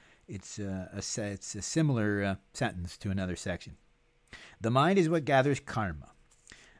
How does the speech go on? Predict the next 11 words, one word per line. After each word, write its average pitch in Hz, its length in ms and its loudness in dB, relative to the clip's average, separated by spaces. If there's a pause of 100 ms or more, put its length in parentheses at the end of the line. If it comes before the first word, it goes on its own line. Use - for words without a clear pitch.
Uh, 82 120 -8
the 92 160 0
will 160 440 6
considers 139 560 0
what 120 160 0
is 117 140 0
gathered. 104 600 2 (520)
The 107 80 -2
forms 131 540 0
of 113 160 -4
consciousness 110 800 0